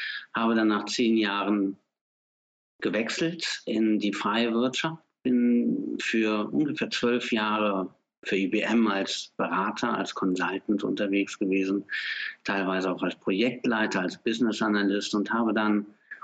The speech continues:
ungefähr Anfang dieses Jahrzehnts um zweitausendzehn herum beschlossen, mich noch einmal umzuorientieren.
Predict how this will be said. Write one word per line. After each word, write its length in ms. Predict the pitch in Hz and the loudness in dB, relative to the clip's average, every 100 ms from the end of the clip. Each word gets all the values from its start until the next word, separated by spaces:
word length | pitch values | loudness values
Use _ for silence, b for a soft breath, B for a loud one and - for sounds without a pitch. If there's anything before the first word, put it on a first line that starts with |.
| - | 0
ungefähr 400 | 151 135 - - | 2 2 0 0
Anfang 460 | 135 143 120 110 | 0 2 2 2
dieses 340 | 101 117 131 - | 2 0 0 0
Jahrzehnts 800 | 110 107 - 113 117 117 - - | -2 -2 0 2 2 0 -8 -6
um 420 | 101 98 98 98 - _ - | -2 2 2 0 -6 _ -10
zweitausendzehn 840 | - 98 - 101 95 87 - 107 | -6 -4 -2 0 0 -2 0 0
herum 340 | 104 95 104 101 | 0 0 2 2
beschlossen, 640 | 98 - 104 107 110 107 B B B _ | 0 0 0 0 0 -2 B B B _
mich 200 | 107 95 | -2 0
noch 260 | 104 107 117 | 2 2 2
einmal 560 | 123 120 110 110 107 - _ _ | 2 2 4 2 0 -6 _ _
umzuorientieren. 1400 | 110 123 - 139 113 104 101 98 95 - 104 120 147 | 2 2 2 0 0 2 2 2 2 0 2 2 2